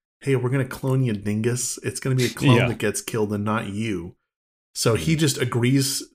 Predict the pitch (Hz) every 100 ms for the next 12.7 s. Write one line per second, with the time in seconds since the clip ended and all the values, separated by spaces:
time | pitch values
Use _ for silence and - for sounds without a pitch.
0 | _ - 131 123 120 107 - - 127 110
1 | 101 110 123 _ _ 156 123 117 113 113
2 | 110 107 113 107 104 120 110 - 107 104
3 | 104 92 - 95 98 107 - _ _ _
4 | - 104 113 123 123 120 120 113 117 101
5 | 127 113 104 123 117 98 87 - - 82
6 | 73 - _ 80 76 73 - - 82 82
7 | - - 76 71 67 69 - - - -
8 | _ _ - - _ - 87 87 104 -
9 | - 120 110 113 110 - 95 - - 117
10 | 147 143 123 107 120 131 104 98 95 92
11 | 98 98 90 90 92 - 131 143 101 95
12 | 98 101 98 92 - 82